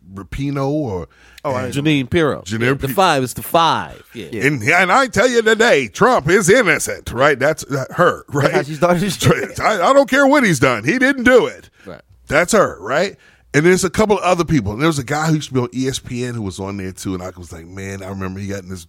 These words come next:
Speaker 2: Oh, I know you're talking about.
Speaker 3: Will Cain.
Speaker 2: Yeah, Will
Speaker 1: Will,
Speaker 2: Cain. Yeah,
Speaker 1: Will,
Speaker 2: Will.
Speaker 1: oh my goodness. So here they are, and they're all, and there's five of them total, but everyone's breaking down why Hunter Biden did something.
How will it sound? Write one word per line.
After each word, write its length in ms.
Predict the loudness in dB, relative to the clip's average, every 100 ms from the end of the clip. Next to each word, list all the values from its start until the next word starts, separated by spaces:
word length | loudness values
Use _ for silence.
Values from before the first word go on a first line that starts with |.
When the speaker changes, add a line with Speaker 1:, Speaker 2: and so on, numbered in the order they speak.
| -4
Speaker 2:
Oh, 260 | 0 2 2
I 60 |
know 100 | 0
you're 80 | 0
talking 180 | 0 4
about. 60 |
Speaker 3:
Will 180 | 6 4
Cain. 400 | 4 0 0 -2 -4
Speaker 2:
Yeah, 180 | 0 2
Will 120 | 4
Speaker 1:
Will, 80 | 2
Speaker 2:
Cain. 200 | 0 -8 -8
Yeah, 80 | -4
Speaker 1:
Will, 280 | 0 0 -2
Speaker 2:
Will. 100 | -6
Speaker 1:
oh 240 | -2 0 0
my 120 | -2
goodness. 360 | -8 -12 -10
So 120 | -10 -6
here 240 | -2 0
they 140 | 0
are, 280 | 0 -2 -6 -8
and 120 | -8
they're 140 | -10 -10
all, 500 | -8 0 2 4 2
and 160 | -2 -6
there's 160 | -10
five 460 | -8 -4 0 0 0
of 120 | -2
them 140 | -2
total, 380 | -4 -2 -2 -6 -20 -12 -6
but 120 | -4
everyone's 400 | 2 4 4 2
breaking 380 | 2 2 0 -6
down 520 | -6 -8 -10 -14 -18 _ _ _ _ _ _ _ _
why 600 | -2 -2 -2 -4 -6 -8 -14 _ _ -20 -20 -20 -20 -20 -20 -20 -20 -20 -20 -20 -20 -20 -14
Hunter 280 | -8 -6 -4
Biden 400 | -6 -6 -6 -8
did 200 | -10 -12
something. 380 | -14 -12 -14